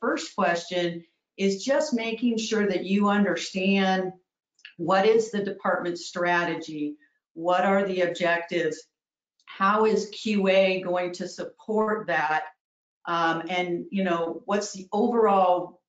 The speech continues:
risk appetite and tolerance within the claims department or within the organization, um, so that you're developing this program, um, and that you're, you're there to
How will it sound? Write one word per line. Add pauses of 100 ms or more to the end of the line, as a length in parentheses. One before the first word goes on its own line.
risk (120)
appetite
and
tolerance
within (180)
the
claims
department
or (240)
within
the
organization, (460)
um,
so
that (140)
you're
developing
this
program, (400)
um,
and
that
you're,
you're
there
to